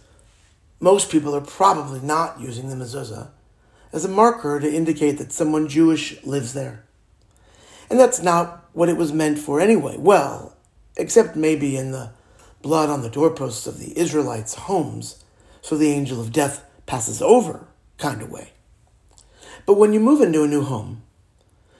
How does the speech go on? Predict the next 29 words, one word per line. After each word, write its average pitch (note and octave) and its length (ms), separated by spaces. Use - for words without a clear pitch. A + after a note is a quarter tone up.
does E3 160
putting F#3 260
up F3+ 100
a F3+ 60
mezuzah D3 500
create D3 280
a C3+ 200
moment D#3+ 400
to D#3+ 120
establish D3+ 580
that - 140
something C#3 480
holy D3 520
is - 160
happening B2 400
here? C3+ 300
Is G#3+ 140
it G#3 120
possible F3+ 480
that D3 180
while F3 180
you E3 140
probably F#3 500
aren't D3+ 300
interested C3+ 420
in B2+ 80
becoming C3+ 520
an D#3 120
inveterate E3 720